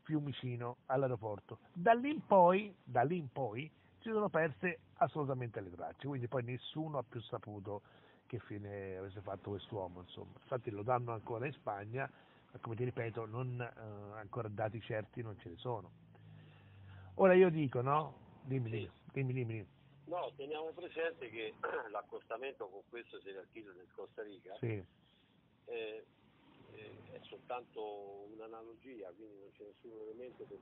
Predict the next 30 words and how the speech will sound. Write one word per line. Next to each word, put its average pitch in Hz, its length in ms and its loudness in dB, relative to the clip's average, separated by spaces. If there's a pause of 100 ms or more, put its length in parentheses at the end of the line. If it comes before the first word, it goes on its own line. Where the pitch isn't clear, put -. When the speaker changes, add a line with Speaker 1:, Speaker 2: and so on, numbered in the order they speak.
Speaker 2:
dire 113 260 -12
che, 95 80 -20 (300)
eh, 92 160 -20 (300)
si - 100 -20
trattava 98 560 -14
di, 87 260 -20 (1600)
di 92 60 -20
un 87 40 -20 (160)
serial 95 280 -20
killer 104 240 -14
fiorentino 95 640 -14
migrato 90 880 -10 (580)
in - 160 -20
questo, 87 640 -16
in - 80 -20
questo 95 260 -16
paese. 95 380 -16 (420)
Speaker 1:
Certo, 294 320 -2
certo. 185 100 -4
Speaker 2:
Perché 90 180 -8
anche 117 320 -12
questo 117 360 -8
qua, 120 300 -2 (320)
eh, 87 920 -14 (200)
attaccava 101 540 -8
le 95 180 -16
coppie 95 1040 -12 (680)
nel 95 120 -14
momento 101 440 -10
in 98 60 -20